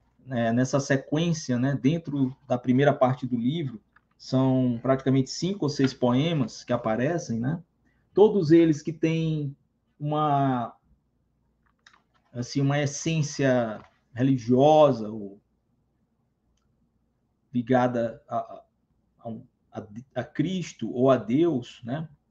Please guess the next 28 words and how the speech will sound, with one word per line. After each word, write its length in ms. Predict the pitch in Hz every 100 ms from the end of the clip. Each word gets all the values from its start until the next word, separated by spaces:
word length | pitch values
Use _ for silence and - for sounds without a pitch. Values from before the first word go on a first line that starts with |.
| _ -
Um 140 | 135
ser 180 | 135 147
superior, 800 | 139 - 127 117 120 151 147 131 -
enfim. 240 | 139 135 - _ _ _ -
Eles 260 | 156 175 -
têm 260 | 185 202
uma 360 | 208 202 190 190
razão 380 | 196 180 185 175
de 100 | -
ser. 420 | - 151 123 - _
E 80 | 123
aí 160 | 151 165
você 300 | 147 156 160
falou 360 | 151 147 160 160
nessa 640 | 151 - 147 143 139 139
ausência 600 | 131 131 131 156 156 147
do 360 | 135 131 135 131
espiritual, 1040 | 127 131 131 - 113 117 139 135 117 - _ _ _ -
né? 160 | 139
Nós 260 | 139 139 135
vivemos 440 | 156 143 160 151
num, 280 | 160 160 156
num 140 | 139 151
mundo 360 | 143 147 151
cada 260 | 139 156 165
vez 360 | 143 156 156 143
mais 260 | 143 147
material, 920 | 147 151 - 160 165 143 117 110 -